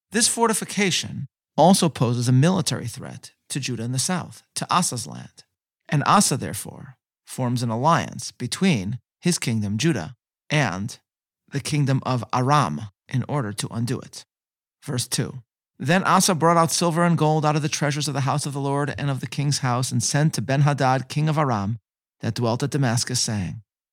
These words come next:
"There is a league between me and thee, as there was between my father and thy father. Behold, I have sent thee silver and gold. Go, break thy league with Baasha, king of Israel, that he may depart from me." And Ben-Hadad hearkened unto King Asa, and sent the captains of his armies against the cities of Israel, and they smote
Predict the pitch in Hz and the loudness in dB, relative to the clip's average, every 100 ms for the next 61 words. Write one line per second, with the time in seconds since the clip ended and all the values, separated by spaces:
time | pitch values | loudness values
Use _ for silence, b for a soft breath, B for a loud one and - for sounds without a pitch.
0 | _ 135 139 143 160 202 170 175 - 180 | _ 0 2 4 6 6 4 2 4 6
1 | 165 185 185 165 165 131 98 104 131 139 | 8 8 8 8 8 6 2 -2 -2 -2
2 | 131 147 160 147 139 - 139 151 151 139 | -2 -4 -2 0 0 2 2 2 2 2
3 | 135 123 - 127 123 - _ _ _ - | 0 -2 -6 -10 -12 -16 _ _ _ 2
4 | 127 156 170 165 156 - 165 160 156 - | 6 6 6 4 4 4 2 4 2 4
5 | 165 156 170 165 156 151 120 - 180 190 | 4 2 2 4 4 4 2 -2 4 6
6 | 160 90 - _ _ _ - 170 214 196 | 6 2 -6 _ _ _ 0 4 6 6
7 | 196 185 190 170 147 160 160 156 - 156 | 6 6 6 4 6 6 6 2 0 2
8 | 143 139 139 131 139 135 131 131 139 131 | 2 2 0 2 2 2 0 -2 0 -2
9 | - 120 113 104 101 _ _ _ 123 113 | 0 -2 0 -2 -6 _ _ _ -2 2
10 | 131 127 135 131 131 139 143 139 139 131 | 4 4 4 4 4 4 4 2 0 -2
11 | 143 139 117 143 135 131 - 139 127 127 | -2 0 0 0 0 0 0 -2 -4 -2
12 | 135 135 139 131 131 113 135 135 135 139 | -2 -2 -2 -2 -2 -2 0 -2 -2 -2
13 | 127 - 135 135 131 131 131 127 131 131 | -2 -4 -2 -2 -2 -2 -2 0 0 0
14 | - - 139 127 120 | 0 0 0 0 -4